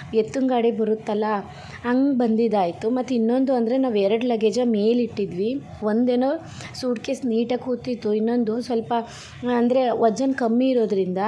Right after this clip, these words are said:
ಅದು ಕೂಡ ಭಯ ಅಂತ ಹೇಳ್ತಾಯಿದ್ರು. ಇಲ್ಲಿ ಡ್ರೈವರ್ ಹೇಳ್ತಿದ್ರು ಧಾರಾವಿ ಹತ್ರ, ಆ, ಅಂದ್ರೆ ನಿಧಾನಕ್ಕೆ ಹೋಗುತ್ತೆ ನೋಡಿ ಟ್ಯಾಕ್ಸಿ ವೆಹಿಕಲ್ಸ್ ಎಲ್ಲ. ಹಾಗಾಗಿ ಮೇಲ್ಗಡೆ ಏನಾದರೂ ಕೂಡ ಲಗೇಜ ಕಟ್ಟಿಲ್ಲ ಅಂದ್ರೆ ಎತ್ಕೊಂಡು ಓಡೋಗ್ಬಿಡ್ತಾರೆ ಅಂತಲೂ ಹೇಳೋರು. ನಮ್ಗೆ ಅದು ಬೇರೆ ಭಯ. ಹಾಕೋದು ಹಾಕಿದ್ದೀವಿ,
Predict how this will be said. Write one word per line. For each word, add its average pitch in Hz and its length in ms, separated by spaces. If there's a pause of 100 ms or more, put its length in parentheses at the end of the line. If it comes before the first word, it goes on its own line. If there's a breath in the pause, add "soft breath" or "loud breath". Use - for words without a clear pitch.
(180)
ಅದು 220 220
ಕೂಡ 311 260
ಭಯ 277 240
ಅಂತ 269 320
ಹೇಳ್ತಾಯಿದ್ರು. 240 500
ಇಲ್ಲಿ 254 500 (340 loud breath)
ಡ್ರೈವರ್ 220 380
ಹೇಳ್ತಿದ್ರು 240 520
ಧಾರಾವಿ 233 580
ಹತ್ರ, 208 220 (560 loud breath)
ಆ, 214 220
ಅಂದ್ರೆ 233 260
ನಿಧಾನಕ್ಕೆ 240 640
ಹೋಗುತ್ತೆ 220 300
ನೋಡಿ 190 220
ಟ್ಯಾಕ್ಸಿ 202 460
ವೆಹಿಕಲ್ಸ್ 196 480
ಎಲ್ಲ. 196 140 (460 loud breath)
ಹಾಗಾಗಿ 226 380
ಮೇಲ್ಗಡೆ 240 480
ಏನಾದರೂ 233 320
ಕೂಡ 240 200
ಲಗೇಜ 226 400 (140)
ಕಟ್ಟಿಲ್ಲ 247 400
ಅಂದ್ರೆ 214 400 (360 loud breath)
ಎತ್ಕೊಂಡು 277 380
ಓಡೋಗ್ಬಿಡ್ತಾರೆ 233 800
ಅಂತಲೂ 226 300
ಹೇಳೋರು. 226 380
ನಮ್ಗೆ 220 300
ಅದು 202 180
ಬೇರೆ 247 220
ಭಯ. 214 240 (360 loud breath)
ಹಾಕೋದು 226 360
ಹಾಕಿದ್ದೀವಿ, 226 640